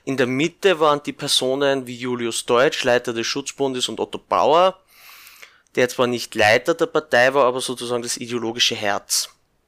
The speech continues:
Sowohl Deutsch als auch Bauer haben gewusst, es wird sicher mal passieren, aber wir wollen es trotzdem vermeiden. Das heißt, die nehmen da diese Mittelposition ein. Und der Schutzbund hat sich da auch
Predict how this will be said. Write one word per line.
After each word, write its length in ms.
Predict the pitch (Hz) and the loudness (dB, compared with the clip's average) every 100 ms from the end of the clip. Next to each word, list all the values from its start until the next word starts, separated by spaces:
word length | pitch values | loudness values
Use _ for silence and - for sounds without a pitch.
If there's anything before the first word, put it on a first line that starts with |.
| _ _ | _ _
Sowohl 360 | - - 117 117 | -14 -8 -4 -4
Deutsch 400 | - 104 123 - | 0 2 4 2
als 160 | 123 123 | -2 -4
auch 100 | - | -2
Bauer 320 | 107 120 139 | 2 4 2
haben 160 | 135 | 0
gewusst, 440 | 127 123 135 - - - - - - _ _ _ _ _ _ _ _ _ _ _ | -2 -4 -4 -6 -10 -16 -20 -20 -20 _ _ _ _ _ _ _ _ _ _ _
es 340 | 135 135 - 120 | 0 2 0 -2
wird 320 | 151 185 180 | 0 0 2
sicher 480 | - 160 156 - 143 | 0 -2 -2 0 2
mal 180 | 139 127 | 2 2
passieren, 540 | 139 - - 151 151 | 0 -2 0 2 2
aber 280 | 127 131 123 | 2 2 0
wir 140 | 127 | 0
wollen 160 | 123 123 | 2 0
es 100 | - | -2
trotzdem 380 | 123 117 - 113 | -4 -4 -6 -6
vermeiden. 520 | 113 107 98 - 104 _ _ _ _ _ _ _ _ _ - | -2 0 0 -2 -10 _ _ _ _ _ _ _ _ _ -12
Das 160 | 113 123 | -4 2
heißt, 320 | 123 135 - | 2 2 -4
die 40 | |
nehmen 300 | 127 127 131 | -4 -4 -2
da 140 | 123 123 | -2 -2
diese 240 | 123 131 | -2 -4
Mittelposition 1000 | 127 127 127 - 117 110 101 - 110 67 | -6 -6 -8 -8 -8 -10 -8 -6 -4 -4
ein. 240 | 69 78 - - - - - _ - | -4 -6 -12 -20 -18 -18 -18 _ -14
Und 460 | 127 - - _ | -12 -10 -12 _
der 60 | 123 | -4
Schutzbund 920 | - 165 170 - 160 165 165 - - _ _ _ - | -2 -2 -4 -2 0 0 0 -6 -8 _ _ _ -12
hat 200 | 123 120 | -10 -8
sich 160 | 139 - | -8 0
da 140 | 110 | 0
auch 360 | - 104 131 | 4 4 4